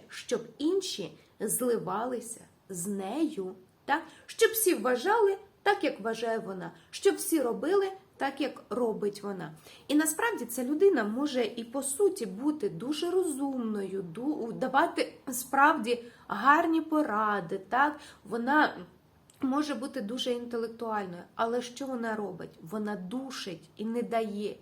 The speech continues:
іншим людям жити своє власне життя, робити свої власні помилки, набирати свого власного досвіду, да,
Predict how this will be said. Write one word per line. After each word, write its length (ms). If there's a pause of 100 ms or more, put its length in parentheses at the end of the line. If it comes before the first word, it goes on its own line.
(120)
іншим 520
людям 520 (420)
жити 680
своє 460
власне 540
життя, 560
робити 460
свої 320
власні 500
помилки, 760 (320)
набирати 720
свого 480
власного 800
досвіду, 800
да, 300